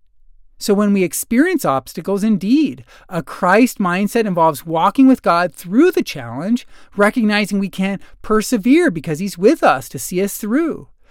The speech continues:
We also recognize that because of God's grace, he is growing us by the day, which means we can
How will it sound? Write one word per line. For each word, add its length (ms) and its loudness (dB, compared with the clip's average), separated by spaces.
We 140 0
also 280 2
recognize 480 -2
that 360 0
because 240 -10
of 80 -8
God's 240 -2
grace, 400 2
he 180 -4
is 120 -4
growing 540 2
us 480 -4
by 580 -4
the 140 -12
day, 460 -12
which 240 -6
means 260 0
we 100 -8
can 300 -6